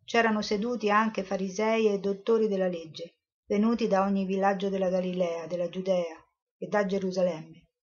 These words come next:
e la potenza del Signore gli faceva operare guarigioni. Ed ecco che portarono un paralitico su un lettuccio sorretto da quattro persone e cercavano di farlo passare e di metterlo davanti a lui.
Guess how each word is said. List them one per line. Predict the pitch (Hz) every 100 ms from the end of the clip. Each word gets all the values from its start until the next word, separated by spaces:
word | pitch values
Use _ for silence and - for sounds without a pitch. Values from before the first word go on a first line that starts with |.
| _ _ -
e | 196
la | 190
potenza | 214 233 240 226
del | 208
Signore | 196 208 214 226 208
gli | 202 190
faceva | 196 196 226 214 196
operare | 185 196 202 190 180
guarigioni. | 202 196 185 175 165 - - _ _ _ _ _
Ed | - 180
ecco | 233 240 226
che | 233
portarono | 226 220 226 226 214 208
un | 202
paralitico | 214 220 208 196 185 185 190 185
su | 185 208
un |
lettuccio | 196 190 - 233 - 208
sorretto | 202 196 196 214 220 208
da | 190 185
quattro | 196 202 202 196
persone | 185 185 - 175 165 - _ _ - _ _ -
e | 196
cercavano | 220 220 240 233 220 208
di | 208
farlo | 220 214 196
passare | 202 196 233 226 214
e | 185
di | 196
metterlo | 185 175 185 185 185
davanti | 180 185 202 196
a | 190
lui. | 170 156 156